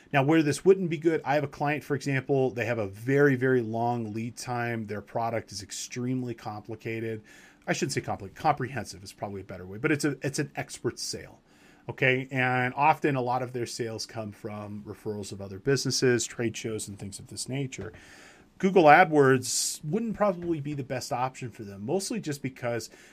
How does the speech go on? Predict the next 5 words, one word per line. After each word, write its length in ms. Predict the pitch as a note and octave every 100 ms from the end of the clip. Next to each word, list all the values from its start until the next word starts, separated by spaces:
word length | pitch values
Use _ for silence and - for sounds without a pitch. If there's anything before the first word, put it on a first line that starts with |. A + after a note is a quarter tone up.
| _
they 140 | C3+ C#3
can't 420 | C#3 - D3+ D3
attribute 800 | B2 - D3 D3 C3 A#2 A2+ -
one 280 | A2+ B2+ B2
campaign 580 | - B2 G#2+ - A2+